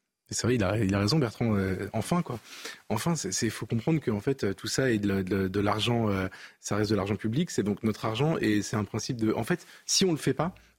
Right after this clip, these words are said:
on, on abat le principe de solidarité nationale, c'est-à-dire, en gros, on paye tous pour que les plus démunis d'entre nous, euh, puissent vivre dignement. Et c'est un principe, je pense que personne ne le remet en cause, personne ne serait capable de le remettre en cause.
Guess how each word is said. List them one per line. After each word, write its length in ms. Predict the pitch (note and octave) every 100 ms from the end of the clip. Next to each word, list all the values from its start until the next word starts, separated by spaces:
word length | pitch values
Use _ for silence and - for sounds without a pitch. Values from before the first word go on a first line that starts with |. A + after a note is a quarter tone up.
| -
on, 360 | A#2 A#2 A2 -
on 140 | A#2
abat 240 | C3 C3 D#3
le 120 | B2
principe 320 | - A#2+ D3+
de 100 | B2
solidarité 500 | - A#2+ A2+ A2+ A2
nationale, 400 | A2+ G2 G#2 C#3+
c'est-à-dire, 460 | - A#2 F#2+ A2+ A#2+
en 60 |
gros, 260 | G2 G#2 D#3 - - - _ C#3
on 200 | A#2+ A2
paye 240 | B2 A2+
tous 400 | - F3 - - _ _
pour 180 | - A#2
que 100 | D3
les 180 | C3+ G#2+
plus 280 | - B2+ A#2
démunis 440 | A#2 B2 B2+ B2
d'entre 280 | A2 - A#2
nous, 280 | B2+ D#3 A2
euh, 340 | G#2 G2+ G2
puissent 280 | F#2+ B2+ A2+
vivre 180 | C3+ A2+
dignement. 480 | A#2 G#2+ A2+ C#3
Et 260 | - G2+ E2
c'est 220 | - G#2+
un 80 | G#2
principe, 340 | - A2 C#3+
je 80 | -
pense 160 | - B2
que 80 | A#2
personne 240 | B2 C#3
ne 60 | B2+
le 40 |
remet 140 | A2
en 100 | A2+
cause, 220 | G#2+ D3+ -
personne 260 | G#2+ C3+
ne 60 | A#2+
serait 140 | -
capable 200 | G#2+ B2+
de 40 | A#2+
le 80 | G#2
remettre 220 | G#2+ A2+
en 40 |
cause. 160 | G#2+